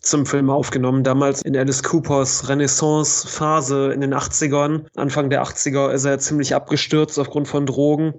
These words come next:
Und gerade so Mitte der achtziger gab's dann wieder so einen kleinen Aufschwung, wo er sich dann diesem Hair- und Thrash-Metal-Genre versucht hat und ist auch ziemlich gut angekommen. Hat damals sechsundachtzig, ein Jahr vor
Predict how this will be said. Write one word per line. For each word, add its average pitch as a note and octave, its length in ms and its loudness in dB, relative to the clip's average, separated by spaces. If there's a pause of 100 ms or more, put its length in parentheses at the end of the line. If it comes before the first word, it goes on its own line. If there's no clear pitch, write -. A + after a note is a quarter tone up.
Und C3+ 200 -4
gerade C#3 320 0
so C3+ 260 0
Mitte C#3 440 -2
der C#3 180 0
achtziger C#3 560 -2
gab's C#3+ 280 -2
dann C#3 120 -2
wieder C#3+ 160 0
so C3 140 -2
einen C3+ 420 -4
kleinen C#3+ 320 0
Aufschwung, C#3+ 680 -2
wo C3 60 0
er C3+ 60 0
sich C#3 200 -2
dann C#3 180 -2
diesem C3+ 460 -2
Hair- C#3+ 460 2
und C3+ 260 -4
Thrash-Metal-Genre C#3+ 1120 0
versucht D3 560 -2
hat C#3+ 160 0
und C#3+ 80 0
ist C3+ 120 -2
auch C#3 80 -4
ziemlich C#3+ 360 -2
gut C#3 140 -2
angekommen. C#3+ 680 0
Hat C#3+ 160 -4
damals D3 340 0
sechsundachtzig, D3 840 -2
ein D3 180 0
Jahr C#3 200 2
vor D3+ 760 -2